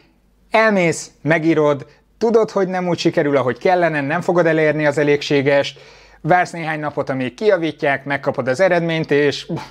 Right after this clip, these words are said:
bizony, megbuktál. Hát nem egy felemelő érzés, de hát tudtad eddig is, hogy ez lesz. A B változat ugyanaz, mint az előzőnél. Nem tudsz felkészülni, elmész megírni az E H-t,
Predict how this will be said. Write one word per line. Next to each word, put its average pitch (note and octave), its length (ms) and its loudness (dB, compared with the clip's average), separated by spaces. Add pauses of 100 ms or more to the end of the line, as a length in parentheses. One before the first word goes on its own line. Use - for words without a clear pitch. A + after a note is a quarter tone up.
(420)
bizony, C#3+ 500 2 (100)
megbuktál. A#2+ 640 -2 (180)
Hát C#3 120 0
nem G#3+ 120 0
egy A3+ 100 2
felemelő F#3 440 0
érzés, F#3 400 0
de F#3 100 0
hát F3 320 -2 (120)
tudtad D3+ 360 -4
eddig B2+ 260 -4
is, A#2+ 140 -10
hogy B2 140 -8
ez B2 160 -6
lesz. - 360 -4 (2000)
A G#3+ 60 0
B C#4+ 160 2
változat G3 460 0
ugyanaz, E3 340 0
mint D3 160 -4
az C#3 120 0
előzőnél. C3+ 720 0
Nem G#3+ 180 0
tudsz D#3+ 180 2
felkészülni, F3+ 840 2
elmész D#3+ 380 0
megírni G3 400 0
az D#3+ 140 0
E D#3+ 40 2
H-t, D3+ 420 0